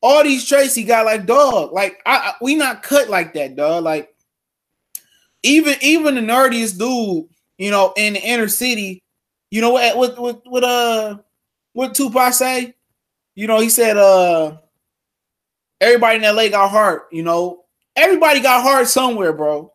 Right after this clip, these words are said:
Everybody got pride. You know, even I seen females in Detroit that got more pride than Anthony Joshua, bro.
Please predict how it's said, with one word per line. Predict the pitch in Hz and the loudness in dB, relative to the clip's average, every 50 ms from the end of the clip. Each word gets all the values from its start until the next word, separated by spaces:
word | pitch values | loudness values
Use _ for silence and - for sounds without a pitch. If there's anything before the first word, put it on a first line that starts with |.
| - | 0
Everybody | 220 269 294 320 311 277 285 269 262 247 | 4 4 4 4 4 2 0 0 0 0
got | 247 240 226 214 - | 0 -2 -2 -2 -6
pride. | - - 240 233 233 214 190 156 139 120 - _ _ _ _ _ _ _ _ _ _ _ _ _ _ _ _ _ | -4 -2 0 0 2 2 0 0 -2 -6 -14 _ _ _ _ _ _ _ _ _ _ _ _ _ _ _ _ _
You | 220 247 | -2 0
know, | 277 277 262 269 | 0 0 0 0
even | 226 277 320 320 302 294 285 - | 0 0 2 2 2 0 -2 -2
I | 240 285 359 | -2 -2 0
seen | 359 - 311 269 254 | 0 0 0 0 -2
females | 247 - 277 269 269 262 247 240 | -2 -2 -4 -2 0 0 0 0
in | 226 202 | -2 -4
Detroit | 214 185 - - 262 269 262 226 | -8 -10 -8 -4 -2 -2 -2 -2
that | 214 185 | -2 0
got | 185 180 175 175 | 0 0 0 0
more | 175 175 165 | -2 -6 -6
pride | - 190 180 175 160 | -2 -2 -2 -2 -2
than | 160 165 | -4 -6
Anthony | 165 160 156 143 127 | -8 -10 -10 -12 -12
Joshua, | 131 156 185 175 160 - - 135 123 | -4 0 0 0 0 -2 -8 -14 -16
bro. | 117 123 120 117 117 117 | -14 -12 -10 -12 -12 -14